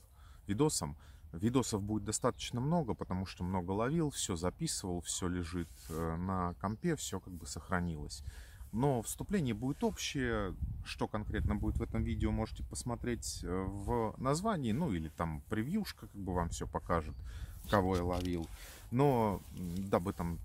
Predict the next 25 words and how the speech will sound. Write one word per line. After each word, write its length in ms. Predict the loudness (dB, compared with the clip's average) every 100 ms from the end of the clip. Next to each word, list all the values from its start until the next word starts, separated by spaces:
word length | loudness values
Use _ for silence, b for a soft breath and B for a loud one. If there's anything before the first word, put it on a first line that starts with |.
| -2
тысячу 400 | -2 -2 -4 0
раз 260 | 0 0 -2
не 100 | 0
записывать, 720 | 0 2 0 2 2 0 0
не 100 | 0
рассказывать, 800 | 0 0 2 2 2 0 0 -2
вот 200 | -4 -4
я 80 | -6
там 180 | -4 -4
ловил 280 | -4 -4 -6
то-то, 200 | -8 -8
да, 160 | -6 -6
ловил, 420 | -4 -4 -4 -8 -10 -10 -8
э, 80 | -10 -12 -10
сё-то, 460 | -4 -2 0 -2 -2 B B B B -2
а, 240 | 0 0 -2 -10 -8
запишу 440 | -4 -2 -2 2
одно 200 | 2 0
вступление 480 | -4 -6 -4 -2 0
на 120 | 0
всё, 320 | 0 0 0 2
ну 240 | 0 0
и 340 | -2 -2 -2 -6 -12 -12 -10
как 100 | -10
бы 160 | -10